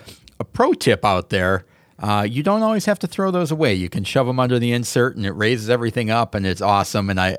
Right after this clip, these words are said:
I just think that that is a small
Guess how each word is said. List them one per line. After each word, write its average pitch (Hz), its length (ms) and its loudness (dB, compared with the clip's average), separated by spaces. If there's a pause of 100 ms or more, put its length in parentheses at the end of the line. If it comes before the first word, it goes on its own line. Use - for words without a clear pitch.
I 98 160 -2
just 95 300 -4
think 98 220 -4
that 98 260 -2
that 101 360 -2
is 98 500 -4 (880)
a 107 140 0
small 165 1160 -2